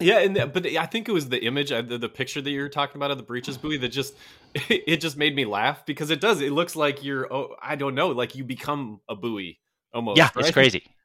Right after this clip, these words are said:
Speaker 2: Yeah,
Speaker 1: Yeah.
Speaker 2: but it worked. It worked. It, um, I mean, not always, <laughs> obviously, but, uh, yeah, it was, uh, remarkably effective when,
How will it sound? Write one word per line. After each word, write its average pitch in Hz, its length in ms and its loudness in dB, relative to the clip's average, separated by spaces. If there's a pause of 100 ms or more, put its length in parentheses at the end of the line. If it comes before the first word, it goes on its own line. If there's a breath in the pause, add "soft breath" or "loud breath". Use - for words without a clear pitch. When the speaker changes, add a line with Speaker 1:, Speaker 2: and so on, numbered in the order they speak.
(260)
Speaker 2:
Yeah, 117 140 6
Speaker 1:
Yeah. - 140 -2
Speaker 2:
but 156 80 10
it 175 100 10
worked. 190 380 6
It 127 80 2
worked. 139 320 4
It, 110 260 2
um, 107 340 4
I 127 80 4
mean, 135 120 8
not 143 160 8
always, 104 320 6
<laughs> 90 60 0
obviously, 123 440 4
but, 113 200 2 (280 loud breath)
uh, 104 220 4
yeah, 110 260 6
it 120 160 0
was, 123 400 2
uh, 107 220 4
remarkably 107 800 0
effective 92 540 -2
when, 117 360 4